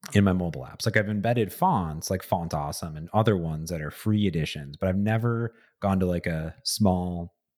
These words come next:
mom and, mom and pop, a boutique font. Whew, it's quite expensive. I can't even repeat how much money it's gonna cost me every year. So that's why I haven't decided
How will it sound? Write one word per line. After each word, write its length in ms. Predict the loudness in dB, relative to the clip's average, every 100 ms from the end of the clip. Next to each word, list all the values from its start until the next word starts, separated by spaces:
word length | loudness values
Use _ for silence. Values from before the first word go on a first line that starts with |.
| _ _ -20 _ 6
mom 380 | 6 6 2 0
and, 340 | -2 -6 -2
mom 240 | 0 0 -2
and 100 | -2
pop, 380 | -2 -2 -2
a 60 | -2
boutique 680 | 2 0 0 0 0 0 -10
font. 520 | -2 0 2 0 -2 -8 _ -20 -20 _
Whew, 160 | 2 2 2 -8
it's 100 | -10
quite 180 | 2 2
expensive. 380 | 2 -2 -4 -2
I 60 | -2
can't 200 | 0 2
even 280 | 2 2 0
repeat 480 | -4 -4 -6 -6 -8
how 160 | 0 2
much 180 | 2 0
money 160 | -4
it's 80 | -6
gonna 140 | -10 -10
cost 260 | -8 -8
me 100 | -8
every 180 | -8 -8
year. 180 | -10 -6
So 120 | 2
that's 140 | 4 6
why 80 |
I 40 | 4
haven't 160 | 2
decided 540 | 0 0 0 -2 -4